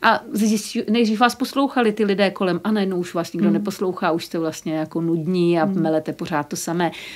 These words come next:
Speaker 1: Eh, tím se ten člověk jako hodně začne vyčleňovat, eh, z té společnosti, ale, eh, když teď, teď si myslím, že to vlastně nehrozí našim kolegům, protože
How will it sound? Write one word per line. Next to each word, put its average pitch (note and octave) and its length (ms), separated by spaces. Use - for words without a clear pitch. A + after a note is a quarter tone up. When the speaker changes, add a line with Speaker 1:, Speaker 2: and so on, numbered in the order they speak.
Speaker 1:
Eh, E3 180
tím G3+ 160
se G#3 120
ten G#3+ 140
člověk G3+ 300
jako G3+ 160
hodně F#3+ 420
začne F#3+ 320
vyčleňovat, A3+ 680
eh, E3+ 280
z - 140
té G#3 140
společnosti, G#3 680
ale, G#3+ 440
eh, - 60
když - 760
teď, D4+ 140
teď F4+ 180
si C4 80
myslím, E3+ 320
že E3+ 120
to E3+ 140
vlastně D#3 300
nehrozí E3+ 500
našim E3+ 300
kolegům, E3+ 520
protože E3+ 600